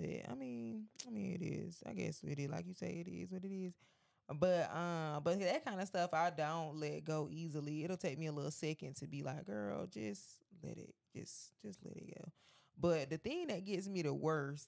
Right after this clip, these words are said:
and I know it sounds stupid, I am a strange individual, and I'm okay with that. But the thing that gets me the worst is when somebody, like, ghosts you and don't tell you why. Like, or when somebody will basically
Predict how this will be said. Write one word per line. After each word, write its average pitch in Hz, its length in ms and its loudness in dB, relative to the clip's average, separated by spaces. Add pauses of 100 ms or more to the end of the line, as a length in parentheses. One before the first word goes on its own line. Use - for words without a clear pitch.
and 170 140 0
I 180 100 2
know 160 200 0
it 160 160 -2
sounds 143 300 0
stupid, - 280 -4
I 156 140 0
am 135 180 0
a 139 60 -2
strange 135 400 -4
individual, - 560 -2
and 269 120 -2
I'm 285 140 -2
okay 285 240 -2
with - 140 -2
that. - 220 -2 (580)
But 151 420 6
the 165 120 4
thing 339 260 2
that 202 160 2
gets 190 240 2
me 185 100 0
the 165 100 2
worst 156 500 4
is 160 140 -2
when 165 200 2
somebody, 170 1000 2 (240)
like, 139 540 0 (200)
ghosts 170 460 6
you 143 240 2
and 143 120 0
don't 160 180 4
tell 160 140 2
you 143 160 4
why. - 380 2 (760)
Like, 165 320 6
or 175 320 6
when 160 200 2
somebody 165 1000 2 (600)
will 165 140 6
basically 196 600 0